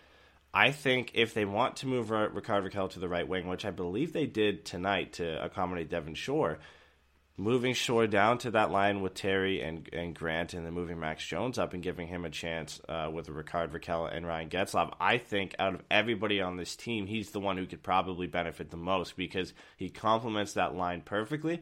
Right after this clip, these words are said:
but he also has the skill, unlike, you know, when we've seen Nick Ritchie get up there, Max Jones has the skill in the hands to actually be able to finish plays and set up plays. So I think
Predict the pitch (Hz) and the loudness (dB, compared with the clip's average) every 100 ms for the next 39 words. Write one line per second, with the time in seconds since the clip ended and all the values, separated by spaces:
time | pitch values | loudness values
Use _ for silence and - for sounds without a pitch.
0 | - - - 113 113 135 151 131 123 113 | -8 -12 0 4 6 6 4 4 4 2
1 | - 107 - 151 147 104 104 107 104 - | -2 -2 -2 2 4 6 2 2 0 -2
2 | 113 107 98 98 98 98 101 92 92 131 | -4 0 2 4 2 0 -2 0 0 2
3 | 147 135 98 80 - 82 82 80 110 131 | 2 2 0 0 0 0 0 2 0 0
4 | - 110 107 98 90 - 117 104 95 85 | -2 -2 0 -2 -2 -4 0 0 0 -2
5 | 104 113 95 - 98 95 90 - 92 92 | 2 2 2 -4 -2 0 0 -2 -4 -2
6 | 90 87 - 98 90 - 92 85 - 104 | -2 -4 -2 -2 -2 -4 -4 -2 0 0
7 | 101 92 82 78 - 71 69 - 85 110 | -2 -4 -2 -4 -8 -8 -8 -4 0 0
8 | 113 101 | 0 -2